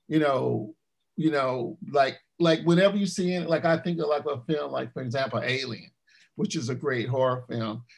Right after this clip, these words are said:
As soon as you introduce your fat Kodo into it, it de facto becomes a discourse on how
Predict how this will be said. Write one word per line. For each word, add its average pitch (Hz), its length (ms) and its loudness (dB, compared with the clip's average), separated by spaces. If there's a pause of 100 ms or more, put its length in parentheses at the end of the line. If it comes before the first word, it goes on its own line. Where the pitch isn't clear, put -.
(100)
As - 60 -14
soon 254 240 2
as 220 100 0
you 226 120 2
introduce 180 520 0
your 160 140 2
fat 165 320 0
Kodo 160 500 2
into 160 380 2
it, 127 200 -2 (340)
it 160 100 -2
de 175 100 6
facto 196 540 2
becomes 139 880 -4 (260)
a 147 80 2
discourse 151 760 4
on 131 540 -6 (300)
how 151 640 2